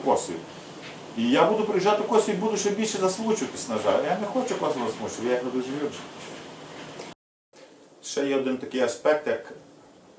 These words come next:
багатопартійність. Чому так у нас не може бути? Кожна партія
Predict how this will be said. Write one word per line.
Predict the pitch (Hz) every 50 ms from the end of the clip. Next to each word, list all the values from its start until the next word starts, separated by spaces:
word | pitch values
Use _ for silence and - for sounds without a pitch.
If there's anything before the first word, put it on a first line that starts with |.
| - - - - - - - - - - -
багатопартійність. | 92 87 85 98 98 - 127 139 - - 117 - - 101 101 - - - - 90 82 78 76 76 - - - - - - - - - - - - - - - - - - - - - - - -
Чому | - - 113 117 110 95 - - - - - - - - - - -
так | - 90 - -
у | -
нас | 90 87 - - - -
не | 90 90
може | 90 92 90 85 90
бути? | 87 85 82 92 95 90 - - - - - - - - - - - -
Кожна | 135 143 139 123 110 -
партія | - - 131 139 - - - - 120 113 110 107